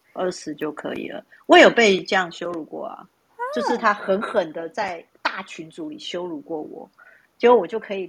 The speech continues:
Speaker 1: 躲很久。那个，那个感觉就是，嗯，第一，二爻要面子嘛，第二，第二就是觉得不知道发生什么事，以为你是朋友，就是我错判了他是我的朋友，
Speaker 2: 嗯。
Speaker 1: 然后狠狠的在大群组被羞辱过完之后，我突然发现，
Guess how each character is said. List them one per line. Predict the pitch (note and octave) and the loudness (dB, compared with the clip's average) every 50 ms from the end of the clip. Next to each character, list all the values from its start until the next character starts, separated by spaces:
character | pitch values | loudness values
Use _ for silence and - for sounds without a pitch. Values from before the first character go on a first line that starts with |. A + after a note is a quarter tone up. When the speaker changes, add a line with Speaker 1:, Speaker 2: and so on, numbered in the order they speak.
| _ - | _ -10
Speaker 1:
躲 | G3 E3+ E3 D#3 | -8 -8 -8 -6
很 | - D#3+ C#3 D3+ | -8 -12 -14 -14
久。 | D3 - - D3+ - _ _ _ _ _ _ _ _ _ _ | -18 -16 -16 -16 -16 _ _ _ _ _ _ _ _ _ _
那 | - F4+ G#4+ | -10 -6 -2
个， | G4+ E4+ C#4 A#3 G#3 A#3+ | 0 0 0 0 -2 -6
那 | F4 G4+ | -10 -10
个 | F4 | -6
感 | - G#3 F3 E3+ | -6 -6 -6 -6
觉 | E3 F3 F#3 | -8 -12 -10
就 | F#3 - C#4 B3+ | -10 -10 -12 -12
是， | B3+ - C4+ C4 B3 A3+ G3 - - _ _ _ | -12 -14 -12 -10 -10 -10 -10 -12 -16 _ _ _
嗯， | - F3 E3+ D#3+ D#3+ D#3+ D#3+ - _ _ _ _ _ - | -8 -6 -6 -6 -8 -10 -14 -18 _ _ _ _ _ -2
第 | C#4 C#4+ C#4+ | 0 0 0
一， | - | 2
二 | - D4 C4+ | 2 2 2
爻 | A#3 F#3+ F3 F#3+ | 2 0 0 -2
要 | G3+ G3+ | -4 -6
面 | G3+ G#3 G3+ F3+ D#3+ D3+ | -8 -10 -14 -16 -18 -20
子 | _ - - - _ | _ -20 -20 -20 _
嘛， | - - - _ - _ | -20 -20 -20 _ -20 _
第 | - B3+ B3 A#3+ | -10 -6 -4 -2
二， | A#3 G#3 - - - | -2 -2 -4 -6 -10
第 | C4 C4 C4 A#3+ | -8 -4 -4 -4
二 | A3+ | -4
就 | G3+ - G#3+ G#3 | -4 -6 -8 -10
是 | G3+ - G#3+ G3+ F#3+ | -10 -10 -10 -10 -10
觉 | - - E3 D#3+ D#3+ | -8 -8 -8 -6 -4
得 | F3+ F3 E3+ E3 - _ _ _ _ _ _ _ _ - | -4 -4 -4 -4 -6 _ _ _ _ _ _ _ _ 0
不 | - D4+ | 2 2
知 | - C4 B3 | 2 4 6
道 | B3 A#3+ A3+ | 6 6 6
发 | - A3 G#3 | 6 2 0
生 | G#3 G#3 | -2 -6
什 | - E3+ D3+ | -10 -14 -16
么 | D#3 D3 | -16 -16
事， | - G3 E3+ | -18 -16 -14
以 | E3 E3 | -10 -10
为 | E3+ F3 F3+ | -10 -10 -10
你 | F3+ D#3+ | -12 -14
是 | D3+ - G3 | -12 -12 -12
朋 | F3+ - F3 D3 D3 D3 E3 | -10 -6 -6 -6 -6 -4 -6
友， | D#3+ - D3+ | -6 -6 -4
就 | - C4 | -4 0
是 | B3+ D#4 | 2 2
我 | D4 A3 E3 D3+ D3+ | 4 4 2 0 0
错 | - - D4+ B3+ G3+ | -2 2 4 4 4
判 | F#3+ - - B3 G#3 F3 | 4 2 2 2 0 0
了 | D#3+ D3 - | -4 -16 -16
他 | - F3 E3+ | -14 -16 -16
是 | - - F#3+ | -14 -16 -18
我 | E3 - - | -18 -18 -18
的 | - A3+ | -20 -20
朋 | - - - - - F3 | -18 -18 -18 -16 -12 -12
友， | F3 F3+ - - _ _ - - | -10 -10 -10 -12 _ _ -20 -14
Speaker 2:
嗯。 | A#3 A#3+ B3 C4 C4 C4 B3+ | -10 -6 -4 -4 -2 -2 0
Speaker 1:
然 | B3 E3+ | 2 6
后 | G#3 A#3+ A3+ G3+ | 6 6 4 4
狠 | G3+ G#3 A#3+ | -4 -8 -6
狠 | - C4+ F#3+ E3 | -8 -10 -10 -10
的 | E3 | -12
在 | E3+ G#3 G3+ G3+ | -10 -10 -8 -6
大 | G#3+ G3+ F#3 | -6 -8 -8
群 | - F#3+ E3+ E3+ | -8 -12 -18 -16
组 | F3 D3+ | -18 -18
被 | - G3 | -16 -18
羞 | F#3+ - - - G3+ F#3 | -18 -18 -16 -14 -12 -12
辱 | F#3+ F3 D3+ D#3 D3+ | -12 -12 -12 -14 -14
过 | - G#3 G3+ | -10 -8 -6
完 | F3 D3+ C#3+ C#3+ D3 | -6 -6 -6 -8 -12
之 | - F3 | -16 -12
后， | F#3+ G3+ | -12 -10
我 | F#3+ D#3+ | -12 -12
突 | - - A3+ | -14 -14 -12
然 | A3 G3 - | -12 -10 -6
发 | G#3 F#3+ G3+ G3 | -6 -6 -6 -6
现， | - - G#3+ F#3 | -8 -10 -10 -10